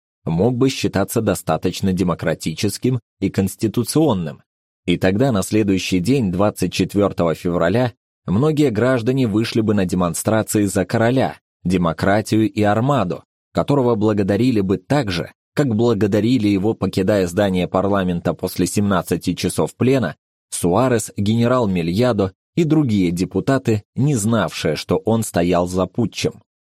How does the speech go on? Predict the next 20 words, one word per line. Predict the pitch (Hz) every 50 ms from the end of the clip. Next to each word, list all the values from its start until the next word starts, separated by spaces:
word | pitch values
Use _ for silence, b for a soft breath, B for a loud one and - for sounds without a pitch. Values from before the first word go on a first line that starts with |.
| _ _ _ _ _ _ _
Благодарность | - 82 87 95 104 110 135 135 151 190 180 165 156 127 - 107
была | 101 110 117 127 127
бы | 113 120 113
искренней, | - - 156 170 151 - - - 90 90 87 82 78 - - - _ _ _ _ _
и | 85 85
промежуточное | - 90 90 90 90 90 104 123 113 - 95 - - - 98 95 90
галлийское | 87 92 92 104 110 101 - - - 92 85 85 87
решение | 85 87 85 - - 135 151 135 98 78 67 - - _ _ _ _ _
могло | - 82 85 80 92 101 117 135
быть | 120 98 107 - - -
принято, | - 123 143 151 139 131 120 - 123 113 110 - _ _
потому | - 139 - 151 147 147
что | 139 - - -
отгоняло | - 120 113 107 98 120 127 127 127 117 95 82 78 78
призрак | - - 110 113 107 101 98 92 - 95
военной | 90 85 92 92 90 90 87 85 92 92
хунты | - - 131 143 143 127 - 123 120
и | 120 - - 135
гражданской | 127 117 104 95 82 90 92 90 87 85 - - 87 85
войны. | 85 85 85 87 87 78 - -